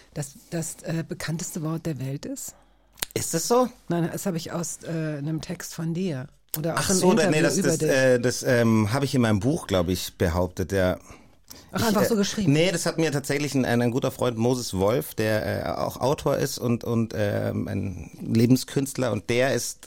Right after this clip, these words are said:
Speaker 2: Hardcore-Oktoberfestgänger, also der geht jeden Tag.
Speaker 1: Ja.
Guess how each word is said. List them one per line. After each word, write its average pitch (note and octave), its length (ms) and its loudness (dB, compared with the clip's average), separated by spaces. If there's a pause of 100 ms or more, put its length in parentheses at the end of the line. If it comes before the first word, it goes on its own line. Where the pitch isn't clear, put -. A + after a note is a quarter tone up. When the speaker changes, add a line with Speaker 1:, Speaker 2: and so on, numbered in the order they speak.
(120)
Speaker 2:
Hardcore-Oktoberfestgänger, A2 1300 -2
also G2 160 -6
der G2 80 -6
geht A2 240 -8
jeden A2 260 2
Tag. A2+ 380 -4
Speaker 1:
Ja. D#3+ 340 0